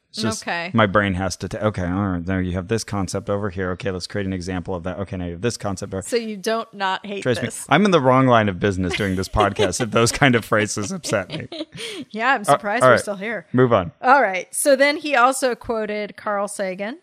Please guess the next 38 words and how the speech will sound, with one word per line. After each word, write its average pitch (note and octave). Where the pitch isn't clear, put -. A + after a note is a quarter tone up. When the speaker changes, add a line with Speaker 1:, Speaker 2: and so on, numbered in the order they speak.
Speaker 2:
He F#3+
told A#3+
Speaker 1:
Ooh. -
Speaker 2:
us -
we're G3
made F#3
of G#3+
star F#3+
stuff. -
Speaker 1:
Okay. G3+
Speaker 2:
He -
didn't A3
acknowledge F#3+
it F3
was E3+
Sagan, -
but -
he G3
said -
it. -
Speaker 1:
All F#3+
right. D#3+
Speaker 2:
And A3+
he's E4+
right. D4+
We B3
are G#3+
made F#3+
of F3+
star -
stuff. -
Speaker 1:
Correct. A2
Speaker 2:
He G#3+
told D4
us E4
to D4
take C#4+
baths. A#3+